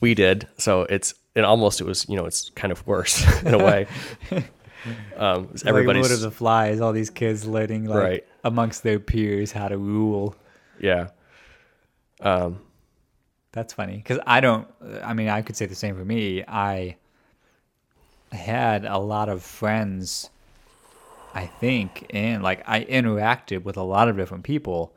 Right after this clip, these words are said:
Speaker 2: in youth group as a kid in the church, but I could only name, I'm thinking of two people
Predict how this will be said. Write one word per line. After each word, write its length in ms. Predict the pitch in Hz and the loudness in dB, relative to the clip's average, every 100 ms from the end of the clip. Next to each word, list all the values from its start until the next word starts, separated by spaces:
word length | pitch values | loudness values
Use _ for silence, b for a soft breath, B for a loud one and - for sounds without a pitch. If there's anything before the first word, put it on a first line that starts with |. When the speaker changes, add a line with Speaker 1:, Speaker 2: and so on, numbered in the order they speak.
| b b - | b b -6
Speaker 2:
in 340 | 117 110 98 | -2 -2 -4
youth 400 | 95 90 110 - | -8 -4 -4 -4
group 260 | - 87 82 | -8 -8 -6
as 200 | 104 110 | -6 -6
a 60 | 95 | -8
kid 420 | - 120 113 98 | -10 -4 -4 -4
in 300 | 98 98 90 | -8 -10 -10
the 100 | 87 | -12
church, 680 | - 110 92 - - - _ b b b b b - | -10 -8 -8 -8 -14 -18 _ b b b b b -12
but 500 | 98 98 90 - - _ _ _ _ _ _ _ _ _ _ _ _ _ _ - | -4 -4 -4 -10 -20 _ _ _ _ _ _ _ _ _ _ _ _ _ _ -6
I 120 | 101 | -6
could 200 | - 101 | -8 -8
only 340 | 98 98 98 | -6 -6 -6
name, 640 | 90 87 90 90 85 87 104 _ _ _ _ _ _ _ _ _ _ - | -8 -8 -8 -8 -10 -12 -16 _ _ _ _ _ _ _ _ _ _ -16
I'm 140 | 101 92 | -14 -4
thinking 360 | 120 110 95 | -2 -2 -4
of 180 | 85 - | -8 -12
two 340 | - - 98 | -12 -8 -8
people 520 | 95 92 87 - - | -8 -12 -14 -16 -18